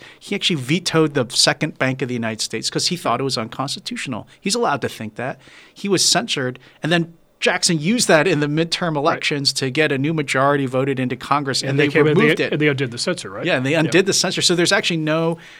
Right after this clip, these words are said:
Speaker 1: actual par-, you know, censor motion in the, in the record, congressional, uh, record, permanent congressional, the permanent record, as <laughs> high school movies used to
Speaker 2: Exactly.
Speaker 1: call it.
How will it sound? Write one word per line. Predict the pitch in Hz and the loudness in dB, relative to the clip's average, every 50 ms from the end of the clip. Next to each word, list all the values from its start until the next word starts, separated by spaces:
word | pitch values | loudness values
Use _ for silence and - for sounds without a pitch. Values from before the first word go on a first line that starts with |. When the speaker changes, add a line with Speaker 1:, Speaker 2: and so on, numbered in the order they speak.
| - _ _ _ - | -20 _ _ _ -2
Speaker 1:
actual | 131 135 135 - - 165 147 131 | 0 0 0 -2 -4 -2 -4 -4
par-, | 135 - - 156 - - | -6 -4 -2 -2 -2 0
you | 165 139 | -2 -2
know, | 120 | -2
censor | - - - 156 147 147 - - 143 131 127 120 127 | 0 0 0 0 -2 -2 -2 -2 -2 -2 -2 -4 -4
motion | 127 127 127 127 123 - - - - | -4 -4 -2 -2 -4 -6 -8 -6 -6
in | 143 139 135 | -4 -2 -2
the, | 131 123 123 - - | -2 -2 -4 -4 -6
in | 135 131 | -6 -6
the | 123 | -6
record, | 117 117 135 139 131 - 117 110 107 107 - - - - _ _ | -2 -2 -2 -2 -2 -4 -6 -6 -8 -10 -12 -20 -20 -20 _ _
congressional, | - 147 131 135 135 135 - - 127 120 120 120 - - | -8 -4 0 0 0 0 0 -2 -2 -4 -4 -6 -6 -8
uh, | - 117 113 113 117 - - | -8 -8 -6 -8 -10 -12 -10
record, | - 135 131 - 143 | -10 -10 -10 -10 -8
permanent | - - 180 185 165 156 - | -2 0 0 2 2 -2 -2
congressional, | 156 135 131 139 135 - - | -4 -4 -4 -4 -4 -4 -4
the | 143 147 | -4 -6
permanent | - - 254 269 269 240 240 196 | 2 4 4 6 6 4 4 6
record, | 196 190 - 160 123 107 101 - - | 4 2 2 -2 -6 -8 -8 -12 -12
as | 135 123 120 113 - - - _ | -12 -10 -4 -4 -4 -4 -6 _
<laughs> | - - | -20 -8
high | - - 202 | -2 2 2
school | - - - - 202 208 180 | 4 2 2 4 2 2 2
movies | 165 151 226 196 151 160 147 131 - | 2 0 0 0 0 0 -2 0 -2
used | 180 - - - | -4 -4 -6 -8
to | - 143 - - - - | -8 -10 -12 -12 -20 -18
Speaker 2:
Exactly. | 123 - 117 - | -16 -14 -14 -6
Speaker 1:
call | - 156 160 - - 160 | 0 0 0 2 0 -4
it. | 156 - | -6 -6